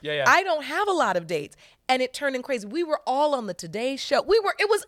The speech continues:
Speaker 2: crazy.
Speaker 1: And what year was this?
Speaker 2: This had to be, like,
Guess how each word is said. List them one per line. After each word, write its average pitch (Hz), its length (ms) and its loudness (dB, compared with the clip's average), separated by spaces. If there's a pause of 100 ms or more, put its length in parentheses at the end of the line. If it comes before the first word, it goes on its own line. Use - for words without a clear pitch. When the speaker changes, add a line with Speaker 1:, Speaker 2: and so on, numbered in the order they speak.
Speaker 2:
crazy. 381 360 4
Speaker 1:
And 202 100 2
what - 140 4
year 214 180 -2
was 160 160 -8
this? 147 400 -10
Speaker 2:
This 392 220 -6
had 277 280 -6
to 294 80 -8
be, 240 160 -8
like, 196 280 -2